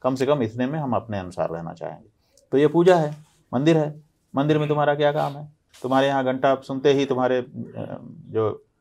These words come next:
अ, फरिश्ते हैं वो चले जाते हैं। तो ऐसी स्थिति में उनको इसमें सम्मिलित करना, अ, उतना अच्छा नहीं है, लेकिन चूंकि राजनीति है और राजनीति के कारण से ये सब हो जाता है,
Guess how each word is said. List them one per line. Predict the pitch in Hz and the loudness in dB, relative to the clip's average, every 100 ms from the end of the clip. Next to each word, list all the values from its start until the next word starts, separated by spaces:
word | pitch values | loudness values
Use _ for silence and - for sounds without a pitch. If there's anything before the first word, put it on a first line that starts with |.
| _ _ _ | _ _ _
अ, | 98 92 | -8 -8
फरिश्ते | 85 - 110 110 156 | -10 -6 -2 2 4
हैं | 135 127 | 4 4
वो | 123 | 0
चले | 127 135 | 0 2
जाते | 143 139 139 | 4 2 0
हैं। | 131 123 _ _ _ _ | -6 -10 _ _ _ _
तो | 107 | -4
ऐसी | 104 147 | -2 -4
स्थिति | 131 110 107 131 | -6 -8 -4 -2
में | 147 165 | -2 -8
उनको | - 107 131 104 123 - _ _ _ - - | -10 -4 0 0 -2 -8 _ _ _ -16 -10
इसमें | 107 120 | -6 -4
सम्मिलित | 113 104 113 127 | -4 -2 0 0
करना, | 127 95 120 107 107 _ _ _ _ _ | 0 -2 0 -4 -6 _ _ _ _ _
अ, | - 80 - - - - - - _ _ _ | -12 -10 -10 -14 -18 -20 -20 -20 _ _ _
उतना | - 107 123 110 | -18 -6 -2 -2
अच्छा | 104 127 | 0 -2
नहीं | 139 160 | 0 0
है, | |
लेकिन | 113 107 117 | 0 -2 -6
चूंकि | 113 117 | -4 0
राजनीति | 110 120 135 139 151 | 2 2 0 -4 -4
है | 143 147 | -6 -8
और | 113 | -2
राजनीति | 110 110 110 113 | -2 -2 -8 -6
के | 110 | -4
कारण | 104 107 110 | -2 -2 -4
से | 110 | -8
ये | 107 | -6
सब | 107 | -6
हो | 143 147 | -4 0
जाता | 135 - 117 | 0 -2 -10
है, | - | -12